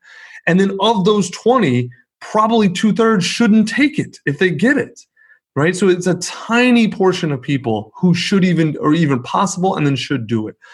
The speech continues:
The vast majority of people, it's not even on the table, right? So just don't even think about it, 'cause it's not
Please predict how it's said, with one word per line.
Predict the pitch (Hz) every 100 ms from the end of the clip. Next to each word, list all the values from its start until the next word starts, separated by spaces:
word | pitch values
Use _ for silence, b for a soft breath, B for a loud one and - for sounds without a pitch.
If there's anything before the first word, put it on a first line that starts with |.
| B B
The | 143
vast | 190 220 208
majority | 190 190 180
of | 170
people, | 185 175
it's | 202
not | 202
even | 190
on | 185
the | 143 - -
table, | 123 - _ _
right? | 107 113 147
So | -
just | 143 -
don't | 208
even | 202 180 190
think | 302
about | - 101 113
it, | -
'cause | 127
it's | 123 117
not | 117 127 143